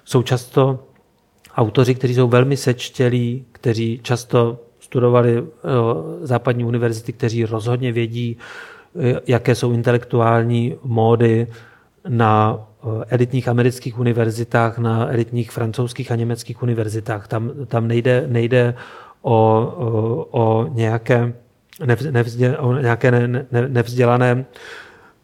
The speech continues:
eh, mem-, memorování geopolitických dogmat z konce devatenáctého století, nýbrž o adaptaci, velice sofistikovanou adaptaci, eh,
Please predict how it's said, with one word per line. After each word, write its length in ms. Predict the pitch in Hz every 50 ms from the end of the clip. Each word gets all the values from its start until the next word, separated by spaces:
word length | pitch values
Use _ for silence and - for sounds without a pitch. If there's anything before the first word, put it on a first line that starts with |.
| _ -
eh, 40 | - 120 113 113 113 113 117 120 - 165 - 147
mem-, 260 | 123 120 113 117 156 147
memorování 920 | 123 120 120 127 127 123 120 117 120 117 117 120 123 123 120 120 123 139 - - _ _ _ _ _ _ _ _ _ _ _ _ _ _ _ _ _ _ _ _
geopolitických 1080 | 160 160 127 117 113 - 143 127 120 117 - 127 123 - - - 131 123 123 - - - 131 - -
dogmat 500 | 123 127 123 117 120 117 120 123 120 -
z 80 | - -
konce 240 | - 123 117 - 123
devatenáctého 680 | 123 120 123 - 131 123 123 123 - - 139 127 127
století, 640 | 113 - - 120 113 113 110 113 - 123 120 131 160
nýbrž 420 | 143 123 120 123 123 139 139 131 -
o 120 | 131 135 -
adaptaci, 720 | - 143 123 143 139 - - - 131 117 113 - - 110
velice 320 | 107 113 120 135 - - 135
sofistikovanou 960 | - - - 147 - - 160 - - - 135 - - 131 127 127 127 131 135
adaptaci, 800 | 131 117 123 120 - - - 127 120 - - - 127 123 123 123
eh, 1040 | - - - - - - - - - - - _ - 143 113 110 107 107 113 -